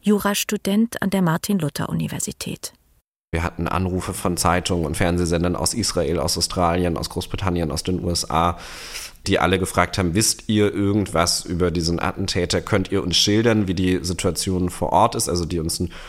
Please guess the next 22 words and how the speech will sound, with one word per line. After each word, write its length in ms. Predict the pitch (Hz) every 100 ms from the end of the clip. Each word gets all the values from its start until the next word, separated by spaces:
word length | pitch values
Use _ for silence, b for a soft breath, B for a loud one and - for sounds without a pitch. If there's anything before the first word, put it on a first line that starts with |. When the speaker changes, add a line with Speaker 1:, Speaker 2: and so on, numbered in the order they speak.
| B B
Speaker 2:
Stück 320 | - 117 -
weit 200 | 98 87
auch 160 | 80 -
ein 120 | 92
bisschen 260 | 92 98
genutzt 400 | 92 92 104 -
haben, 240 | 98 90 90
quasi 440 | - 90 101 101
als 320 | 80 82 - -
nicht 180 | 104 95
journalistische, 640 | 107 95 98 101 95 95
nicht 220 | 98 92
professionelles 640 | 101 - 113 92 90 90
Korrespondententeam 1040 | - 92 - 90 90 98 - 113 - 117 113
quasi 420 | 107 98 98 95
vor 200 | 92 98
Ort, 380 | - 87 110 -
um 100 | 95
einen 200 | 92 92
Eindruck 380 | - 90 104 98
zu 100 | 98
bekommen, 380 | 95 - 101